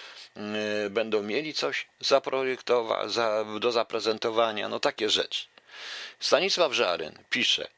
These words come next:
"Rosyjska propaganda wykorzystuje bieżącą sytuację na Białorusi do promowania antypolskiej narracji. Celem działań jest oskarżanie Polski o ingerencję w wewnętrzną sytuację na Białorusi, a nawet przygotowanie inwazji". Panie Żaryn, niech pan lepiej nic nie pisze, jeżeli pisze pan głupoty, bo tym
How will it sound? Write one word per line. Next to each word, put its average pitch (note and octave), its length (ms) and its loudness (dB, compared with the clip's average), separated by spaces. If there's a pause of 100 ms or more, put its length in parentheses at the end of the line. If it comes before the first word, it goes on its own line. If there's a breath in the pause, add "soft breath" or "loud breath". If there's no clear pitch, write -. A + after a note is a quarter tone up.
"Rosyjska D3 520 2
propaganda C3+ 600 2
wykorzystuje A#2+ 580 0
bieżącą A2+ 440 0
sytuację A2+ 520 0
na A2 120 -2
Białorusi G2+ 460 0
do G2+ 100 2
promowania G2 540 0
antypolskiej G2+ 600 -2
narracji. E2+ 480 0
Celem B2+ 320 2
działań A#2 260 0
jest G#2 160 -2
oskarżanie F#2+ 560 0
Polski A#2+ 340 0
o G2 40 0
ingerencję G2 580 -2
w E2 40 -8
wewnętrzną F#2 460 0
sytuację F2+ 480 -4
na F2 180 -2
Białorusi, E2+ 460 -2
a G#2 40 0
nawet F#2+ 180 0
przygotowanie F2+ 580 0
inwazji". D#2 400 0
Panie D3+ 320 0
Żaryn, B2+ 420 2
niech E3 180 -4
pan E3+ 200 0 (380 loud breath)
lepiej F#3+ 300 2
nic A3 240 -4
nie - 100 -2
pisze, - 240 0
jeżeli B2+ 280 -2
pisze - 300 0
pan C3 200 0
głupoty, C#3 500 2
bo B2 140 4
tym E3 340 0